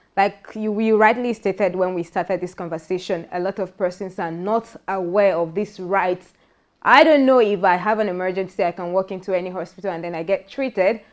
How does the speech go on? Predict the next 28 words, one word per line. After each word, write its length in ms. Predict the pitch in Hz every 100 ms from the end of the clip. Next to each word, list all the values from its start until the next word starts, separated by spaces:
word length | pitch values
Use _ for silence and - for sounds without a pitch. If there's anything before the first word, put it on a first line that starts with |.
| _
first 380 | _ 254 202 -
and 180 | 175
then 140 | 185 185
later 220 | 190 196
we're 100 | 175
talking 280 | 165 214 226
about 280 | 180 175 190
it." 100 | -
So 120 | 220
what 480 | 196 190 262 262 - _ _ _
are 160 | - 180
your 240 | 190 185 - _
team 500 | - 285 214 175 180
doing 400 | 165 220 208 165 165 _ _
to 80 | 190
ensure 360 | 185 - 226
that 240 | 196 175 -
patients 400 | 254 247 208 190
are 100 | 170
fully 360 | - 220 202
aware 500 | 180 160 160 185 165 160 _ -
of 180 | 165
these 300 | 165 - -
rights 320 | 185 160 170 -
they 100 | 170
are 100 | 156
entitled 520 | 165 185 - - 175
to? 160 | -